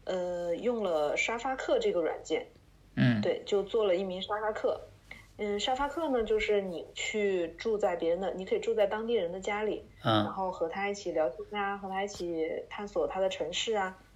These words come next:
Speaker 2: 嗯。
Speaker 1: 然后你也可以互相交流你的文化，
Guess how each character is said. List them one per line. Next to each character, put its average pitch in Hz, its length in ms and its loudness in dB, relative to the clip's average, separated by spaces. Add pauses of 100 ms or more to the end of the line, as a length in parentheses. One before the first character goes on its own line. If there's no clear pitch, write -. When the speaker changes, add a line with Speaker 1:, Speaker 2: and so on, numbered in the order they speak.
(120)
Speaker 2:
嗯。 135 140 0
Speaker 1:
然 113 100 2
后 196 180 0
你 180 200 -4
也 185 100 2
可 - 140 -2
以 180 120 2
互 175 180 0
相 202 200 -2
交 208 140 4
流 202 160 6
你 175 100 -6
的 160 80 0
文 156 240 -2
化， 185 340 -4